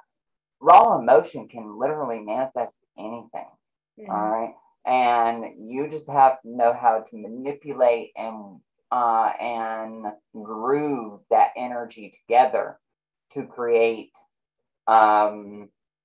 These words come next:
Speaker 1: different, different manifestations of things. All right. So, mm, uh, it's very similar to, um,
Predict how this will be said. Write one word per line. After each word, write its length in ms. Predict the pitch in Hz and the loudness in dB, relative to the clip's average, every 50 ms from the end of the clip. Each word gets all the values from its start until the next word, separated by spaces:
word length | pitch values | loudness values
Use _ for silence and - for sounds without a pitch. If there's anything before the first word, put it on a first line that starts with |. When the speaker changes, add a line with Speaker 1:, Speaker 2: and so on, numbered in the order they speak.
| _ _ 110 101 101 | _ _ -20 -4 -2
Speaker 1:
different, 600 | 139 139 135 - - 113 110 110 107 107 92 - _ - _ _ _ _ _ _ _ _ _ _ _ _ _ _ _ _ _ _ _ - - - | 0 0 0 -2 -4 -4 -4 -4 -6 -8 -10 -14 _ -20 _ _ _ _ _ _ _ _ _ _ _ _ _ _ _ _ _ _ _ -18 -6 -4
different 480 | 135 131 - - 120 117 113 110 - | -4 -4 -4 -4 -4 -4 -4 -4 -6
manifestations 1080 | 117 113 117 117 113 110 110 - 110 - - - 113 107 107 110 - - 107 101 98 - | -6 -2 -2 -2 -2 -2 -4 -4 -6 -6 -2 -2 -2 -2 -2 -6 -12 -14 -16 -16 -12 -12
of 160 | 95 95 - _ | -12 -12 -8 _
things. 280 | 101 95 92 - - _ _ _ _ _ _ _ _ _ _ _ _ _ _ - | -6 -6 -6 -8 -14 _ _ _ _ _ _ _ _ _ _ _ _ _ _ 0
All 160 | - 107 110 | 4 6 8
right. 320 | 117 120 120 117 117 117 - _ | 8 8 6 4 0 -4 -12 _
So, 80 | - 143 | -6 -6
mm, 200 | - 127 131 131 | -6 -6 -6 -4
uh, 540 | 127 120 - - 123 123 123 123 120 120 117 113 | -4 -4 -2 0 0 2 4 4 4 4 2 2
it's 260 | - 120 113 - _ _ | -2 -4 -6 -8 _ _
very 340 | 113 135 139 139 139 147 147 - | -2 0 0 0 0 -2 -6 -6
similar 600 | _ 151 139 135 127 123 123 127 127 120 120 117 - - | _ -4 -4 -2 0 0 2 2 2 2 0 -2 -6 -8
to, 560 | - 123 117 117 117 117 113 113 113 113 113 113 117 - _ _ _ _ _ _ _ | -6 -4 -2 -2 0 0 0 0 -2 -2 -4 -6 -8 -12 _ _ _ _ _ _ _
um, 800 | - 117 120 120 120 117 113 110 110 110 107 110 110 110 110 - | 2 4 4 6 6 6 6 4 4 0 -4 -4 -4 -4 -4 -6